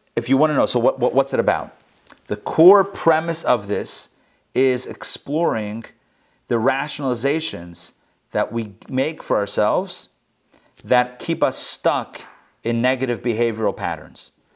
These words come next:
The idea here is that when things are clear to us, this is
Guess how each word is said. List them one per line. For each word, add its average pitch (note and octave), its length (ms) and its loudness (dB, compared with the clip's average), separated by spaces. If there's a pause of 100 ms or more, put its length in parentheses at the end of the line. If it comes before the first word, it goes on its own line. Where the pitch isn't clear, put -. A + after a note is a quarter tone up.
(280)
The G#2+ 100 -2
idea D#3 320 0
here D3+ 260 -2
is B2 240 -2
that - 180 -4
when C#3+ 300 -4
things D#3 460 -8
are A2+ 140 0
clear F3 480 -4
to A2 140 -2
us, - 360 -8 (400)
this B2+ 240 -2
is D3 340 -2